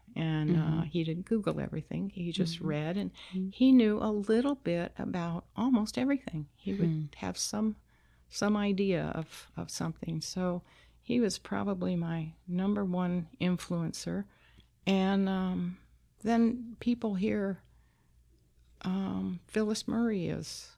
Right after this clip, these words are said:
Speaker 2: Hmm.
Speaker 1: always
Speaker 2: She's on everybody's list. <laughs>
Speaker 1: Yeah, I've, you know,
Speaker 2: Right.
Speaker 1: I've known Phyllis for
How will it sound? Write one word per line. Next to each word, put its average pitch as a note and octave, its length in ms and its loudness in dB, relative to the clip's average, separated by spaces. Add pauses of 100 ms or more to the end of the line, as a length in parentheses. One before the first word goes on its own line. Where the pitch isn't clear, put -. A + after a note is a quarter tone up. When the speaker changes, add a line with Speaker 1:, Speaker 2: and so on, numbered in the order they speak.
(100)
Speaker 2:
Hmm. E3 220 2
Speaker 1:
always F#3 640 -2
Speaker 2:
She's F3+ 180 0
on E3 120 6
everybody's D3+ 460 4
list. D#3 340 4
<laughs> - 0 -
Speaker 1:
Yeah, B3 600 12
I've, G#3 240 8 (180)
you A3+ 80 8
know, A3 100 6
Speaker 2:
Right. G#3+ 120 4
Speaker 1:
I've A3 60 6
known A3 280 4
Phyllis A3 440 0
for - 320 -6